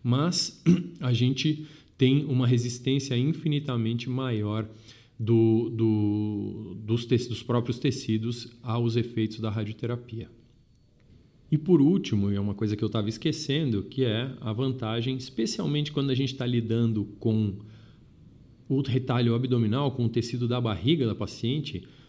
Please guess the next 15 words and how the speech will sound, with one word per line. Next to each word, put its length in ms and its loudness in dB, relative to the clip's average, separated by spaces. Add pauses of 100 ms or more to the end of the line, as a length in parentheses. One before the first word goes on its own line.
(200)
uma 160 2
vantagem 480 0
grande 400 4
é, 200 4
pacientes 580 -2
que 100 0
têm 280 2
uma 240 2
grande 400 0
sobra 260 0
de 100 0
pele 360 -2
nessa 240 -4
região 580 -2
e, 240 -2